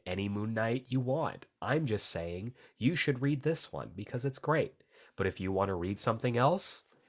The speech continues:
you have the freedom to read whatever Moon Knight run you want. I don't care what one person on Twitter says. You can read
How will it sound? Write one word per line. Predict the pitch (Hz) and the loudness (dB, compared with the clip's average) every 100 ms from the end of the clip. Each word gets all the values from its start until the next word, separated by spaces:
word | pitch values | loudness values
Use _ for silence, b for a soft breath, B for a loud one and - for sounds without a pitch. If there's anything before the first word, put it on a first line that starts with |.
| b | b
you | 92 117 160 | 4 6 6
have | - 151 143 | 4 0 2
the | 123 | 0
freedom | - - 131 151 95 55 - - b b b | 0 8 10 10 8 4 -6 -14 b b b
to | - | 6
read | 98 95 98 82 | 8 8 6 6
whatever | 78 - 92 101 107 110 | 2 2 4 8 10 10
Moon | 107 107 110 | 10 8 8
Knight | 101 98 - | 8 6 4
run | 87 87 | 2 4
you | 82 87 | 2 2
want. | 80 73 - - - B B - | 2 2 0 -8 -18 B B 2
I | 98 | 8
don't | 123 135 | 8 8
care | - 135 139 | 6 6 8
what | 117 98 - | 10 8 6
one | 87 82 | 4 4
person | 85 80 90 | 0 -2 -2
on | 78 | -4
Twitter | 78 85 78 73 | -4 -4 -2 -4
says. | - 73 73 95 - B B - | -2 -2 -2 -2 -4 B B 2
You | 196 | 2
can | - 139 | 4 4
read | 87 85 82 | 4 2 0